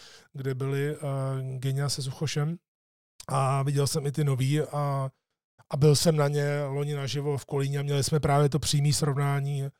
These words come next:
těch, těch dvou mých předchozích oblíbených věcí a Kraus si mě udržel, jako říkám, tyjo, jako je to dlouhý, je to dlouhá show, je to, může to už být stejný furt, tyjo, ale je to jako hrozně dobře udělaný. A ta partička, to bylo, jak kdyby jsi fakt přišel někam,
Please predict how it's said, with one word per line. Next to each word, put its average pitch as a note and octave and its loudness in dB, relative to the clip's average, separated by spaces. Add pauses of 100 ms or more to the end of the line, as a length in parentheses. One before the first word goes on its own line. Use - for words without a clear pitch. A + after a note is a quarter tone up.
(300)
těch, C#3+ -4
těch C#3 -4
dvou C#3+ 2
mých C#3+ -2
předchozích D3 -2
oblíbených C#3+ -2
věcí C#3+ -2 (320)
a - -12
Kraus C#3+ -4
si D#3+ -4
mě D3 -4
udržel, C#3+ -4
jako C3+ -8
říkám, C3 -10
tyjo, D#3 -2
jako D3 -4
je D3 -4
to E3 -6
dlouhý, D#3+ -2 (460)
je D3+ -6
to E3+ -4
dlouhá F#3+ 4
show, F3+ 2
je E3+ -4
to, F3 -2
může E3+ 2
to F#3 2
už D#3+ 0
být F#3+ 4
stejný E3+ 0
furt, E3 -4 (460)
tyjo, - -8
ale G2+ -8
je A2 -12
to D3 -2
jako C#3 -2
hrozně D3+ 4
dobře D3+ 4
udělaný. C#3 0 (680)
A C3 -8
ta C#3 -4
partička, B2 -6
to B2+ -8
bylo, A#2 -4
jak A2+ -4
kdyby A2+ -6
jsi - -4
fakt A2+ -6
přišel B2+ -2
někam, A#2+ -2